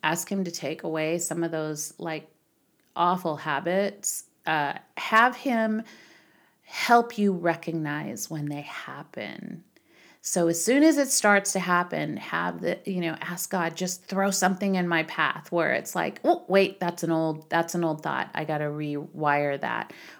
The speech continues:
Oh, wait, that's a bad habit. I need to stop doing that."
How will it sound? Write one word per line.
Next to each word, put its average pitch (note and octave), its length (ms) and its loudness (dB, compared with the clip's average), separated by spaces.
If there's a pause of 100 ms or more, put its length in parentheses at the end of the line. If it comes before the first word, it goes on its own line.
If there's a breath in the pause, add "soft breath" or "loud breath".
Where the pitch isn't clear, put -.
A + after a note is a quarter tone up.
(120)
Oh, F#3+ 140 10
wait, F3+ 340 4
that's F3+ 200 2
a F3+ 40 0
bad D#3 260 4
habit. C#3 400 -2
I D#3 120 0
need D#3 180 -2
to D3+ 80 -6
stop C#3+ 340 -2
doing C3+ 380 -6
that." G1+ 280 -10